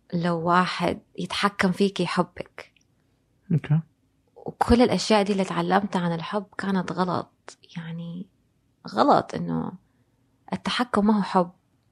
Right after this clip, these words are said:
Speaker 1: ال-، الغيرة الزايدة ما هي حب، آم، العنف ما هو حب. يعني، إحنا لما كنا صغار، لو سو-، لو، لو انكبت علي قهوة وانضربت
Speaker 2: مم.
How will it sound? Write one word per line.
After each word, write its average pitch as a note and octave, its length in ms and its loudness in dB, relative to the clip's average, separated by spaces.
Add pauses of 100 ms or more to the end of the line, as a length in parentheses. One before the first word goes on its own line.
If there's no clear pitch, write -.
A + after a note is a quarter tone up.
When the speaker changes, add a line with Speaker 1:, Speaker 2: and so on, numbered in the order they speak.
(180)
Speaker 1:
ال-، D#3+ 480 -8 (760)
الغيرة F3+ 500 6
الزايدة F3+ 420 2
ما F#3+ 80 2
هي G3 100 2
حب، F#3+ 240 -2 (1300)
آم، D#3+ 500 -6 (1600)
العنف E3+ 460 4
ما F3+ 100 4
هو F3 40 2
حب. F3+ 320 4
يعني، D#3 220 -4
إحنا E3 260 -2
لما D#3 180 -2
كنا F3 340 0
صغار، D#3+ 560 2 (400)
لو - 100 0
سو-، D3+ 280 2 (100)
لو، - 220 -2 (640)
لو F#3+ 140 8
انكبت G3 420 8
علي F3 300 6
قهوة F3 460 2 (880)
وانضربت E3 920 4 (540)
Speaker 2:
مم. C#3 200 0